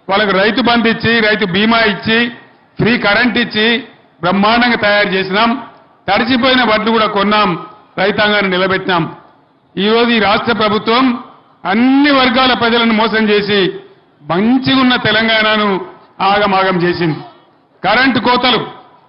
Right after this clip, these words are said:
ఇలా చందానగర్లో మీ పక్కనే ఉంటది, బీహెచ్ఎల్ దగ్గర. చందానగర్లో ప్రజలందరూ కూడా ఇరవై నాలుగు గంటల నుంచి కరెంట్ రాకపోతే వాళ్ళు పోయి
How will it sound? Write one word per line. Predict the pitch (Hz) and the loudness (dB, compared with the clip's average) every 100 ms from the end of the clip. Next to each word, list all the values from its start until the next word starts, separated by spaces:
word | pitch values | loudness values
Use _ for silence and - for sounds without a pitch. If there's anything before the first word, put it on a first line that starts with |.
| _ 196 | _ -4
ఇలా | 208 | -2
చందానగర్లో | 202 202 214 240 254 247 240 233 233 | -2 -2 0 2 2 2 0 0 0
మీ | 214 | 0
పక్కనే | 180 190 220 220 | -2 -2 0 0
ఉంటది, | 208 202 202 | 0 0 0
బీహెచ్ఎల్ | 180 196 196 202 175 | 0 0 0 -2 -2
దగ్గర. | 165 180 220 - - - - - _ _ 180 | -2 0 0 -2 -8 -20 -20 -20 _ _ -2
చందానగర్లో | 202 226 247 226 220 220 226 539 539 1077 - - - - 165 | 0 2 2 2 2 2 2 2 2 -2 -8 -14 -20 -8 -2
ప్రజలందరూ | 202 226 247 254 254 | 0 2 2 2 2
కూడా | 247 | 2
ఇరవై | 240 220 226 | 2 2 2
నాలుగు | 226 214 190 | 0 0 -2
గంటల | 202 240 | 0 0
నుంచి | 240 - | -2 -2
కరెంట్ | 190 214 196 | -2 0 0
రాకపోతే | 196 190 196 185 214 247 247 254 - - _ - | -2 0 -2 0 2 2 0 -6 -16 -20 _ -4
వాళ్ళు | 175 208 214 | 0 2 2
పోయి | 208 254 247 | 2 2 2